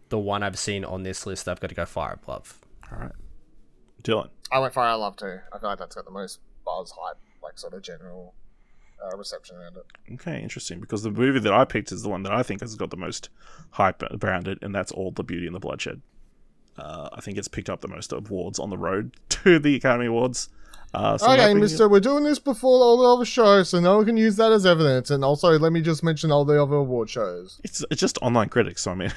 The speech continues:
Speaker 2: <laughs>
Speaker 3: Yeah, okay.
Speaker 2: you know, you know.
Speaker 3: Do you really predict the winners,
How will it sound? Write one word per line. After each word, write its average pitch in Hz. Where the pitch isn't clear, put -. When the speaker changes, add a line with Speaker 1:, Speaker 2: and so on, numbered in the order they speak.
Speaker 2:
<laughs> -
Speaker 3:
Yeah, -
okay. 135
Speaker 2:
you 104
know, 123
you -
know. 165
Speaker 3:
Do 247
you 330
really 254
predict 262
the 247
winners, 247